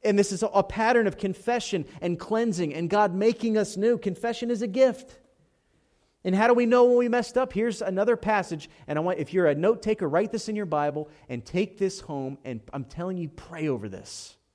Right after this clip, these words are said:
This is something I've been doing at least once a week for several weeks now, and God has really been using this in my life. Psalm one thirty-nine,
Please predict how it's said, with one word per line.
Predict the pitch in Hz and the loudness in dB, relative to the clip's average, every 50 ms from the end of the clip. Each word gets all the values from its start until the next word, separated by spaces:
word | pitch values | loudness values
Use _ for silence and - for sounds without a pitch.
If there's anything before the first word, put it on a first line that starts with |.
| _ _ _ _ _ _ _ _ _ _ _ _ | _ _ _ _ _ _ _ _ _ _ _ _
This | - 151 147 | -10 -8 -6
is | 190 175 | -6 -6
something | - - 196 190 190 185 165 | -2 -2 -2 -2 -2 -2 -2
I've | 165 180 165 | -2 -2 -2
been | 185 180 147 | -2 -4 0
doing | 151 170 165 160 147 | 0 0 0 0 -2
at | - - | -2 -2
least | 156 170 160 - | -2 -4 -4 -4
once | 190 196 190 - - | -6 -6 -6 -4 -4
a | 180 | -4
week | 160 147 143 | -4 -4 -4
for | - 131 | -8 -12
several | - - - 151 151 151 170 170 165 170 - - _ - | -10 -4 -2 -2 0 0 -2 -4 -4 -6 -14 -20 _ -4
weeks | - 156 170 165 - - 120 | -2 -2 -2 -2 -4 -10 -8
now, | 117 117 117 120 | -6 -6 -6 -6
and | 120 120 107 | -6 -6 -4
God | 135 139 156 165 | -2 0 0 0
has | 160 156 135 - | -2 -4 -6 -6
really | 147 160 170 175 | -4 -2 -2 -2
been | 160 165 156 | -2 -4 -4
using | 156 190 196 160 - 131 | -4 -6 -6 -6 -6 -8
this | 123 117 - 123 | -8 -8 -8 -10
in | 113 | -10
my | 117 117 | -8 -8
life. | 123 135 160 165 139 107 104 - - - _ _ _ _ _ _ _ _ _ _ _ _ _ _ _ | -8 -8 -8 -10 -10 -12 -14 -16 -20 -20 _ _ _ _ _ _ _ _ _ _ _ _ _ _ _
Psalm | - - - - - 151 156 180 196 190 | -20 -16 -10 -4 0 0 2 2 2 2
one | 170 160 180 202 | 2 2 0 0
thirty-nine, | 147 - 208 202 196 202 175 151 139 139 139 143 147 147 151 | 0 0 0 0 0 0 -2 -2 -2 -4 -4 -4 -6 -6 -8